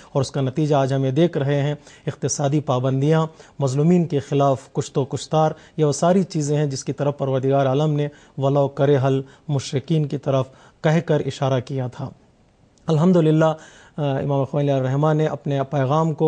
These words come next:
اور اپنے عالمی فکر کو سارے عالم کے گوشے گوشے تک پہنچایا۔ اس کے اثرات آج ہم دیکھ رہے ہیں کہ ہر ملک میں اور ہر خطے میں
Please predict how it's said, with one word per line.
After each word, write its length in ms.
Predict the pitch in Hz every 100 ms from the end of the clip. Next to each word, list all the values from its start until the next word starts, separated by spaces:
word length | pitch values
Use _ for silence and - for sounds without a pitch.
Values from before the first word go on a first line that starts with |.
| 156 147
اور 100 | 135
اپنے 240 | 127 147
عالمی 360 | 131 135 139 131
فکر 320 | - 180 165
کو 280 | 147 156 151 - -
سارے 260 | - 139
عالم 320 | 135 135 147 143
کے 140 | 147 135
گوشے 260 | 139 147 131
گوشے 220 | 147 165
تک 200 | 165 147
پہنچایا۔ 440 | 160 156 170 175 175 - -
اس 160 | 160
کے 100 | -
اثرات 420 | 127 - 147 151 143
آج 240 | 135 127
ہم 160 | 143 147 - - 151
دیکھ 360 | 135 190 185
رہے 260 | 139 135 135
ہیں 140 | 131 - - -
کہ 480 | - 143 135 135 131 123
ہر 140 | 151 175
ملک 480 | 143 139 170 170
میں 260 | 143 147 151 - - -
اور 400 | 143 135 135 143 135 -
ہر 160 | 175 180 - - -
خطے 400 | 165 160 - 220
میں 220 | 156 135